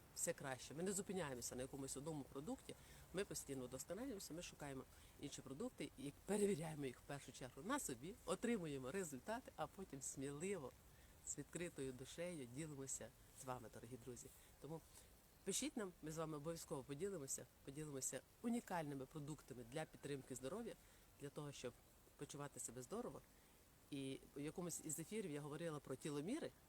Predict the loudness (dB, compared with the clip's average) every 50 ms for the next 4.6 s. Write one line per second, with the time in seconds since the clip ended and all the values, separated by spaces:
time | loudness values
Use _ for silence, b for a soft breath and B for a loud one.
0 | -20 -20 -20 -14 -6 -6 -4 -2 -2 -2 0 0 2 2 2 2 2 0 -2 -4
1 | 0 0 2 4 6 6 6 4 2 0 -2 -8 -14 -20 -20 B B B B -18
2 | -8 -2 -2 0 0 0 -2 2 2 2 4 4 2 0 -2 -4 -4 -10 -2 0
3 | 0 0 0 -2 -4 -2 -2 -2 0 0 0 0 -2 -4 -6 -6 -4 -4 -2 -2
4 | -2 -4 -4 -4 -4 -4 -4 -4 -4 -2 -2 -2